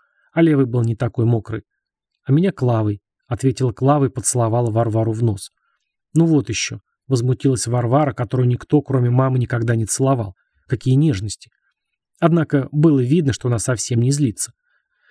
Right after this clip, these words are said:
Чистые небесные глаза ее неспешно рассматривали лицо Клавы. Впервые за столько дней Варваре не хотелось вывернуть наизнанку сознательную жизнь, существующую за пределами ее собственной.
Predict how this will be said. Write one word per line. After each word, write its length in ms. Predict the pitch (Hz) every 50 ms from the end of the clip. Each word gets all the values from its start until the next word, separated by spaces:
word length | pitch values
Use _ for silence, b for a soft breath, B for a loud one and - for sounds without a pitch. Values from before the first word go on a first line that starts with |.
| _ _ _
Чистые 500 | _ - - 226 214 - - - 151 139
небесные 520 | 131 143 156 160 180 185 160 - - 160 147
глаза 360 | 139 147 156 151 143 165 165
ее 140 | 156 143 139
неспешно 560 | 135 139 135 - - - 156 151 - - 131
рассматривали 640 | 127 135 123 - - 143 143 143 - 139 135 131 131
лицо 320 | 135 139 - - - 143
Клавы. 480 | - - 156 175 175 156 123 110 98 b b b b b b
Впервые 380 | b 135 139 131 127 147 143 127
за 160 | 113 127 113
столько 340 | - - 143 123 - - 123
дней 240 | 113 131 147 151
Варваре 400 | 135 123 123 123 117 131 131 127
не 100 | 123 120
хотелось 500 | - - 131 120 - - 139 131 123 -
вывернуть 500 | 120 120 135 127 131 127 127 127 117 -
наизнанку 520 | 135 131 131 120 120 135 135 135 - - 110
сознательную 680 | - - 127 113 127 135 127 - - 123 127 135 147
жизнь, 300 | 156 165 196 180 123 107 B B B B B B
существующую 840 | B - - 120 - - 131 - - - 135 147 156 139 - - 127 113
за 120 | 110 110
пределами 500 | - 123 123 117 117 131 139 127 127 123
ее 140 | 117 120 117
собственной. 580 | - - - 147 135 - - - 110 110 101